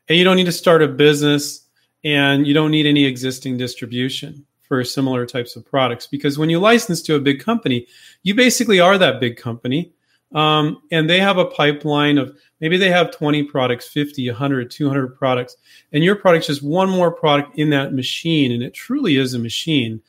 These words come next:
because their sales, marketing, manufacturing, advertising are doing work to sell their existing products. And now you're one more product in that machine. And that's a very good thing because not only are they gonna be able to make it,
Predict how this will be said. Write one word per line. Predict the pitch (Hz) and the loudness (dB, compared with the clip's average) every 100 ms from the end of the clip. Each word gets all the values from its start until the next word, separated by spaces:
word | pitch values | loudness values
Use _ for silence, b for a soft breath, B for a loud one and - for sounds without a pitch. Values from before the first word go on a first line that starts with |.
| _ _ _ - | _ _ _ -8
because | 147 170 151 139 | -2 2 2 2
their | 127 | -4
sales, | 123 - 185 151 123 117 - | -4 -2 0 0 0 -6 -6
marketing, | 143 165 170 147 123 | -2 0 0 -2 -6
manufacturing, | 127 135 135 135 165 165 139 139 | -4 -6 -6 0 0 0 -6 -6
advertising | 151 160 160 139 127 123 b b b b | -4 -4 -2 -2 -2 -6 b b b b
are | 147 | -4
doing | 143 170 233 214 | 0 2 2 2
work | 180 196 143 - - _ _ _ _ _ - | 2 4 2 0 -12 _ _ _ _ _ -14
to | - 180 175 170 165 156 - - | -2 2 4 2 2 0 -4 -12
sell | 160 - 175 190 | -8 2 2 4
their | 175 | 2
existing | 151 165 190 156 | 0 -2 -6 -6
products. | 147 139 135 135 143 | -2 0 0 -2 -4
And | 143 | -2
now | 180 | 0
you're | 185 165 | 0 -2
one | 160 180 202 | -4 -4 -4
more | 190 180 | 0 -2
product | 180 170 160 156 | 2 2 2 0
in | |
that | 147 | -4
machine. | 143 - 185 | -4 -6 -2
And | 160 | 0
that's | 165 185 | 0 -2
a | 165 | -6
very | 139 165 170 151 | 0 2 2 0
good | 123 143 131 127 | 0 0 0 -6
thing | - 165 131 120 139 _ _ _ _ _ - | -6 -4 -4 -6 -18 _ _ _ _ _ -8
because | 143 175 160 147 143 - | -2 2 4 4 -2 -12
not | - 156 185 | -2 0 2
only | 190 175 | 2 2
are | |
they | 165 | 2
gonna | 156 | 0
be | 156 | -2
able | 147 | -2
to | 131 | -2
make | 123 151 170 170 | 0 0 0 2
it, | 170 170 | 2 2